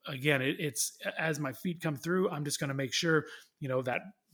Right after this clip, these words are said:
back arm, that right arm is gonna stay perfectly straight. <clears throat> And as the higher I get, that inside arm is gonna get a little bit tighter to the, to my body. That elbow is gonna, that arm needs to shorten 'cause that, you know, again, that hip is gonna get closer to the pylon than it was when I was directly behind the boat.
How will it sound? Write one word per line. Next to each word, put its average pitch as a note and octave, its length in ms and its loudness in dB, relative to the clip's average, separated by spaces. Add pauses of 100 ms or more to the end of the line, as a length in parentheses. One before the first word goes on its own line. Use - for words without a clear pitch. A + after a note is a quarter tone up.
(120)
back D#3+ 280 6
arm, E3 220 8
that C3 160 2
right D#3 220 4
arm D#3+ 160 6
is C3+ 100 0
gonna C3+ 140 -4
stay A#2+ 220 -2
perfectly F3 460 -2
straight. D#3+ 460 0 (500)
<clears throat> - 460 -6
And D3 340 2 (340)
as E3 360 8
the D#3+ 80 -2
higher D#3+ 320 4
I D3+ 100 4
get, D#3+ 200 2
that C#3 180 -2
inside D#3+ 440 2
arm D3+ 200 2
is C3+ 80 -2
gonna C#3 160 -2
get B2+ 120 -4
a B2 60 -4
little D3 200 -2
bit D3+ 160 -4 (120)
tighter D#3 260 0
to D3+ 60 4
the, C#3 160 0
to G3 180 -8
my C3+ 100 -2
body. B2+ 260 0
That C3 120 0
elbow C#3+ 220 2
is A#2+ 120 -2
gonna, C3+ 340 -2 (260)
that G3+ 100 2
arm D#3+ 200 6
needs D3 300 2
to C3 60 -2
shorten C3 460 0
'cause C3+ 280 -6 (140)
that, C3 260 -6
you D3 140 -6
know, B2 140 -10
again, B2 260 -10
that A#2+ 140 -8
hip - 180 -10
is B2 100 -8
gonna B2 220 -10
get C3 120 -8 (180)
closer D3 380 -2
to B2+ 60 -8
the A#2+ 80 -8
pylon C3 420 -4
than B2 80 -8
it B2+ 60 -10
was B2+ 320 -4
when B2+ 100 -10
I B2 60 -6
was A2+ 120 -8
directly B2+ 300 -8
behind A#2+ 240 -8
the A2+ 60 -12
boat. C3 280 -2